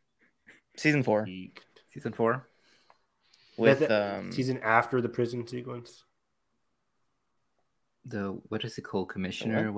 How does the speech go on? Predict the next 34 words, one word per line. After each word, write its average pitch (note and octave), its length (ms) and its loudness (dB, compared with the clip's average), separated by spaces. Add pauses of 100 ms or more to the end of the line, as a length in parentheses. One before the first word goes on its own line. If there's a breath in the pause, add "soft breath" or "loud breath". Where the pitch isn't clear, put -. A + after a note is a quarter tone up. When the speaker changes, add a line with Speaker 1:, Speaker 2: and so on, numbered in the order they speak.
Speaker 3:
whatever. G#2 500 -4
Speaker 2:
A-, A#2 100 -2 (100)
after B2 220 6
the B2 80 6
Speaker 3:
It's A#2+ 80 -8
Speaker 2:
prison, B2 300 2
Speaker 1:
The C3 80 4
Speaker 2:
the C3+ 40 6
governor? A#2 80 2
Speaker 1:
commissioner E3 340 10
is F3 80 6
the C3 60 2
best A#2 220 10
villain, G2 220 0
I F#2 80 -6
think. F#2 240 -8 (160)
That G2+ 80 -6
was G#2 120 -6
so F#2 140 -4
good. D#2+ 180 -2
Speaker 3:
Yeah. D#2+ 220 -4 (720)
Speaker 2:
You B2 60 -2
mean B2 100 4
the A2+ 60 0
governor? D3 440 4 (600)
Speaker 3:
The A2+ 100 0
governor, B2 380 10
there A#2 140 12
you G#2+ 60 8
Speaker 1:
Governor, F#2+ 180 2
Speaker 3:
go. A2 60 6
Speaker 1:
yeah, G#2+ 180 6
yeah, G2+ 300 4
yeah, G2 300 2